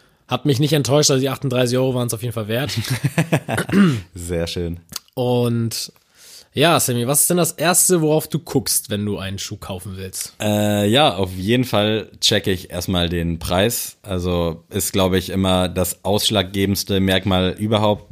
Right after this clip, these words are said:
Speaker 1: Ja.
Speaker 2: Man sieht's ganz oft. Ich nehme jetzt als Beispiel, wie so oft, irgendwelche Off-White-Kollabos, wenn du da halt einen Einser Jordan für zweihundertfünfzig Euro kriegst, der hat, glaub ich, hundertachtzig oder hundertsechzig gekostet,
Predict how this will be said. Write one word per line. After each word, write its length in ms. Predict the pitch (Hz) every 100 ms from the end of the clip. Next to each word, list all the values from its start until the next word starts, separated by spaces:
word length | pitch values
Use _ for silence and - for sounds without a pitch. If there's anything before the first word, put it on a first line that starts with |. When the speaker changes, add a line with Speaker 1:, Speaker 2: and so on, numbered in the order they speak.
| - 104
Speaker 1:
Ja. 100 | 101
Speaker 2:
Man 220 | 92 92
sieht's 500 | 92 95 - - - -
ganz 260 | 98 101 85
oft. 240 | 104 -
Ich 100 | 104
nehme 180 | 110 113
jetzt 160 | 107 -
als 200 | 92 -
Beispiel, 560 | 90 98 101 92 90
wie 80 | 98
so 140 | 98
oft, 280 | 90 95 - - - - _
irgendwelche 460 | 113 113 110 104 82
Off-White-Kollabos, 800 | 101 107 101 - 101 98 98 -
wenn 140 | 98
du 80 | 95
da 220 | 98 101
halt 380 | 104 101 90 -
einen 380 | 95 95 95 95
Einser 300 | 98 101 98
Jordan 340 | 98 98 95
für 440 | - 95 95 82 - _ _ _ _
zweihundertfünfzig 960 | - 101 104 107 95 110 107 - 107 -
Euro 340 | 107 120 120
kriegst, 380 | - 123 117 -
der 100 | 98
hat, 100 | 95
glaub 140 | 98
ich, 120 | 92 104
hundertachtzig 800 | 98 92 - - 101 104 107
oder 140 | 98 92
hundertsechzig 480 | 95 90 92 - -
gekostet, 500 | 85 101 - 101